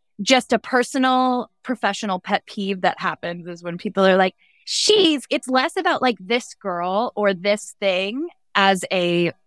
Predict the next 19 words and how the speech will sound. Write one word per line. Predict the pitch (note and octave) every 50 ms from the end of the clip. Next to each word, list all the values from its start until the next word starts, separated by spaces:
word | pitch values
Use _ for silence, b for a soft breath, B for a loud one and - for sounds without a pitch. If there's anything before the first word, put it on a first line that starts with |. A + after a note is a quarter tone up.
| _ -
cis | - - A3 G3+ G3+ - -
woman | G3 F#3 F#3 F3+ F3+ F3+ G3+ A3+ B3+ D#4 E4 _ _
feels | - - - C4+ C4 C4 C#4 C4 - - -
different | - F#3+ F3 - - A3+ B3+ C#4+ D4+ D4 _ _ _ _ _ _ _ _
because | - C4 A#3+ - D4 B3
that's | A3 B3+ B3+ C#4 -
more | D4 D4+ D4 C#4+
based | A#3 A3+ G#3 G#3+ - -
on, | G#3+ G3+ G3+
like, | G3 F#3 E3 E3+ - - _ -
my | B3 C4+ C#4+
character, | - - - F4 F4 D#4+ D4+ B3 - A3 F#3+ E3+
what | E3 F3 F#3
I'm | F#3 G3 G3+
going | - B3 B3 B3 B3 B3+
for. | A#3 - - G3+ E3+ - _ _ _ _ _ _
It's | - B3+ G#3+ - -
the, | - A#3 A3+
like, | A3 G3+ G3 F#3+ F#3+